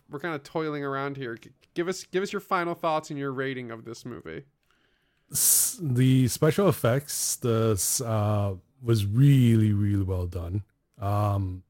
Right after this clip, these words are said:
Speaker 2: the visuals, the cinematography, the lighting really does bring out the, the nineteen eighties style a little bit. Um, I really, I really enjoyed the storyline. It is,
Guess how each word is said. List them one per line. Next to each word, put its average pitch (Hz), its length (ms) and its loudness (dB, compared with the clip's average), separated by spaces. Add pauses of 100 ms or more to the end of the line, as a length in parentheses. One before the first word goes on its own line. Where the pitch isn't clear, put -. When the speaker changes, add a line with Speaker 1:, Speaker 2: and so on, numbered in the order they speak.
(180)
Speaker 2:
the 113 100 6
visuals, 123 760 4 (440)
the 123 60 0
cinematography, 117 920 2
the 101 100 0
lighting 113 880 2
really 110 360 4
does 104 240 2
bring 101 340 0
out 98 280 0
the, 95 340 0 (580)
the 104 80 2
nineteen 107 560 4
eighties 104 600 2 (160)
style 104 760 -2 (300)
a 113 40 2
little 120 260 4
bit. 156 260 0 (580)
Um, 98 520 0 (480)
I 139 80 4
really, 226 840 6 (520)
I 143 60 4
really 202 320 6
enjoyed 160 360 8
the 143 60 4
storyline. 127 840 4
It 139 80 -4
is, 117 460 6